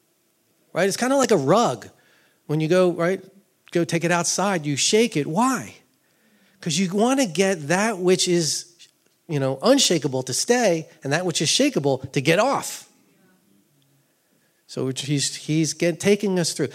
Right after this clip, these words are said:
So what are some of the things that are unshakable? Well, it's definitely the Word of God. And our faith.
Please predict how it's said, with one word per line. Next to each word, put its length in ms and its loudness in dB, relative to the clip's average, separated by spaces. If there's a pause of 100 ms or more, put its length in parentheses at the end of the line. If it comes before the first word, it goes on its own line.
So 140 2
what 120 6
are 60 2
some 160 2
of 60 4
the 60 -6
things 200 2
that 80 2
are 80 2
unshakable? 420 -2
Well, 140 0
it's 140 -4
definitely 480 2
the 100 2
Word 220 4
of 80 0
God. 420 -2 (3500)
And 200 -10
our 80 -10
faith. 480 -12